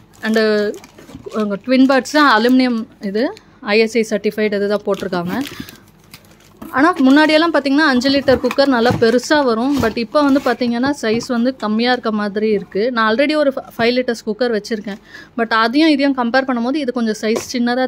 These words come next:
தெரியுற மாதிரி இருக்கு. And இல்ல, நான் கவர் இல்ல, பார்த்தீங்கன்னா இருக்கு. So, அவுட்டர் வந்து steel இது மாதிரி இருக்கு. ஆனா, உள்ள வந்து aluminium பேஸ்ல தான் வந்து இந்த cooker.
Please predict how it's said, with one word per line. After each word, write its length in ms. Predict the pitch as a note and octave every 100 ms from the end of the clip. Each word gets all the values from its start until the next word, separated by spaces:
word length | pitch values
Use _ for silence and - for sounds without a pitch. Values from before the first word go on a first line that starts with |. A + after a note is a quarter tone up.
| A#3+
தெரியுற 260 | A3 G#3
மாதிரி 340 | G3+ G3+ G3+ G#3
இருக்கு. 460 | F#3 F3 F#3 A3+ D#4 _ _ - - _ _ - _
And 420 | A3 A3+ A3 A3 A3+ A#3+ - - - - _ _ _ - _ _ - - - _ -
இல்ல, 300 | A#3 G#3 G#3
நான் 140 | G3+ G#3 - - _ _ _
கவர் 560 | A#3 A3 B3+ A#3 - _ _ - - - - - - - - - - - -
இல்ல, 200 | A3 G#3+
பார்த்தீங்கன்னா 520 | G#3 G#3 G#3+ G#3+ B3 A#3 G3 F#3 - - - - C4
இருக்கு. 280 | F#3+ - - - - - - - _ _ _
So, 140 | - A3+ G#3+
அவுட்டர் 260 | A3 A#3+ A#3
வந்து 140 | A#3
steel 380 | - - A#3 A3+
இது 160 | G#3+ G#3
மாதிரி 300 | G3+ G3 G#3
இருக்கு. 220 | F#3 C#4
ஆனா, 180 | B3 A#3
உள்ள 160 | G#3+
வந்து 200 | G#3+ A3
aluminium 460 | A3 G3+ G#3 G3+ F#3+
பேஸ்ல 340 | F3 - F3+
தான் 120 | F3
வந்து 240 | F3+ E3+ G#3
இந்த 160 | F#3+ F3
cooker. 360 | E3+ - F3